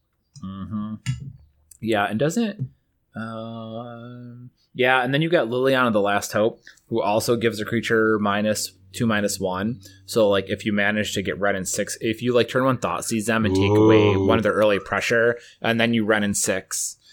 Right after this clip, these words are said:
Speaker 1: so that you can start needling things for one if you need to, and then you have Liliana the Last Hope, so you can needle things if you have to,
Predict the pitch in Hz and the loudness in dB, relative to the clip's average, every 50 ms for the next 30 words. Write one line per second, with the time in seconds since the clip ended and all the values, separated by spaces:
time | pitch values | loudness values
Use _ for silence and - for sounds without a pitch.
0 | - - _ - - 123 113 104 98 101 101 - 101 - - 107 98 95 95 95 | -20 -20 _ -8 -4 -2 -2 -2 -2 -4 -4 -4 -4 -2 0 0 0 0 -2 -2
1 | 95 101 98 98 98 92 87 98 90 90 92 - - - 95 90 87 85 95 104 | -2 -2 -2 -2 -2 -4 -4 -6 -6 -6 -8 -8 -8 -6 -6 -6 -4 -2 -2 -2
2 | 104 101 98 90 - 98 95 92 92 92 87 - - 101 95 92 92 - - 117 | 0 0 -2 -4 -6 -8 -8 -6 -6 -8 -8 -6 -4 -4 -4 -4 -4 -4 -2 -2
3 | 120 123 120 117 110 110 104 104 101 98 98 98 92 90 98 98 98 98 95 92 | 0 0 0 0 0 0 0 0 0 0 0 -2 -2 -2 -2 -2 0 0 -2 -2
4 | 90 90 87 87 87 87 85 - - 101 98 95 101 98 - - - 104 98 95 | -4 -6 -6 -4 -6 -6 -6 -6 -6 -4 -2 -2 -4 -4 -6 -8 -8 -8 -8 -8
5 | - - 101 98 95 90 87 90 87 - 98 95 95 87 87 87 - - 90 85 | -8 -6 -6 -6 -4 -4 -4 -4 -4 -6 -8 -10 -10 -10 -10 -12 -10 -10 -8 -8
6 | 87 82 80 - - - 98 92 98 98 - | -6 -8 -8 -10 -10 -10 -8 -8 -6 -8 -10